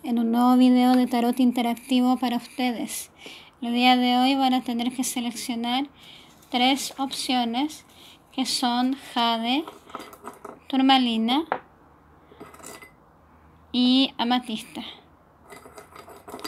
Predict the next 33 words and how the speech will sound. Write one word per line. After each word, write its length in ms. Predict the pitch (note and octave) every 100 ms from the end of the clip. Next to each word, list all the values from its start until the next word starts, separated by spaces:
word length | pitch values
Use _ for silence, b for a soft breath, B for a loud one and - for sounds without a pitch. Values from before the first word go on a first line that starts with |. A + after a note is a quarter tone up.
| - _ _ _ _ _ _ _ _ -
La 100 | A3
pregunta 600 | A#3 A#3 C4 C4+ - D4
del 200 | C4+ C4
día 240 | C4+ C4
de 220 | B3+ B3+
hoy 260 | B3+ C4+ D4
va 140 | B3+
a 40 | B3
ser 320 | - B3+ C4
si 440 | - C4 B3+ B3+
los 180 | A#3+ A#3
va 60 | A#3+
a 40 |
contactar 800 | C4 A#3+ A#3 A3+ - A#3+ B3+ C#4
en 180 | C4 B3+
el 160 | A#3 A3+
mes 180 | A#3
de 140 | A#3+ B3
septiembre. 880 | - A3 - A#3 A#3+ A#3+ C4 C#4+ C#4+ - _ _ _ _ _ B B B B B B _ - A#3
Eh, 440 | A#3 A#3 A3 A3+ D#4+ -
puede 280 | B3 A#3+ -
ser 340 | - A#3+ A#3
a 100 | A#3
través 380 | A3+ A3+ A3 A3+
de 80 | A3
WhatsApp 680 | A3 - - C4 C#4+ C#4+
o 80 | C4+
a 80 | A#3
través 300 | A3+ A3+ G#3+
de 80 | A3+
una 160 | A3
llamada 360 | A3 G#3+ G#3 G#3
telefónica. 680 | G#3+ G#3+ - D4 - -